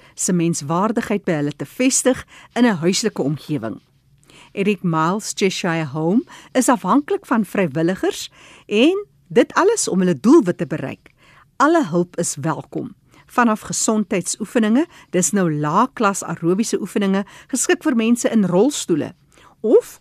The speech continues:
aktiwiteite soos kunsklasse, mosaïekklasse en opvoedkundige speletjies. Stel jy belang om die Eric Miles Cheshire Home te ondersteun en te verseker dat die inwoners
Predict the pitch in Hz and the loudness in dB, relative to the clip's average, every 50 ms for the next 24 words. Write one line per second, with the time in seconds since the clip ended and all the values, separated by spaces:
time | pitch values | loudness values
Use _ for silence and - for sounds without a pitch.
0 | _ _ _ 294 294 - - 311 302 277 - 269 220 214 - - 220 - - 180 | _ _ _ -2 0 2 2 2 2 2 0 0 -2 -2 -2 -4 -6 -2 -2 -4
1 | 151 - - - 196 180 185 175 - - - 175 165 - - 240 302 - - _ | -4 -4 -4 -2 -2 0 0 -2 -4 -4 -4 -4 -4 -2 0 0 0 -2 -4 _
2 | _ - _ _ 170 170 - 170 147 147 160 240 - - 269 226 196 202 - - | _ -20 _ _ -4 -4 -4 -4 -4 -4 -4 -6 -4 -2 -2 0 0 0 2 0
3 | 208 196 - - - _ - - 269 262 - - 240 - - - 262 - - - | 0 0 -2 -8 -18 _ 2 4 4 4 4 2 -2 -4 0 -2 -2 -2 0 0
4 | 269 220 202 190 180 - 185 - - - 190 160 131 139 135 - - - - - | 0 2 2 0 -2 -2 -4 -4 -4 -2 -4 -2 -2 -4 -6 -8 -10 -10 -8 -6
5 | - - - - _ _ _ _ _ _ - - - 294 269 277 277 190 196 208 | -6 -6 -6 -8 _ _ _ _ _ _ -14 -6 0 2 2 2 2 2 2 0
6 | 254 403 453 370 254 190 170 202 277 294 - _ _ - 208 190 190 - - - | 0 2 2 0 2 2 2 2 2 0 0 _ _ -4 0 0 0 0 0 2
7 | 247 269 302 302 - - 196 175 175 175 180 185 - - - - 226 196 - - | 2 2 2 2 0 0 0 0 2 2 0 0 -2 -4 -4 -2 -2 -2 -2 -2
8 | 208 180 180 170 156 127 151 165 185 190 - 196 - 170 165 160 156 - - - | -2 -2 -2 -2 -2 -2 -2 -2 -2 -2 -2 -4 -4 -2 -2 -2 -2 -4 -8 -10
9 | - - - 214 220 269 392 415 - _ _ _ _ _ _ _ _ - 240 247 | -8 -6 -2 2 2 2 2 0 -4 _ _ _ _ _ _ _ _ 0 2 2
10 | - 285 - 262 - - - 269 262 - - 294 262 185 175 175 165 - - 202 | 2 2 0 -2 -4 0 0 0 0 2 0 -2 -2 0 -2 -4 -4 -2 -4 -4
11 | 247 - - 214 202 170 170 170 170 160 151 156 - - | -4 -2 0 0 0 2 2 2 2 2 0 -4 -6 -10